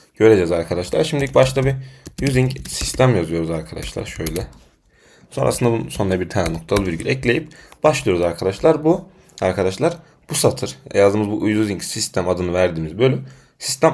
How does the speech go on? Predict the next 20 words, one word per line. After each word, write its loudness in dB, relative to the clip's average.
ad 4
alanının 4
namespace'inin -4
bizim 0
programımıza 4
dahil 8
edilmesine -2
yarıyor. 0
Yani, 0
e, 0
biz -4
ilk -4
açtığımızda 2
direkt 0
console 4
write 4
line'da 2
çalışıyordu. -2
Çünkü -4
bu, -4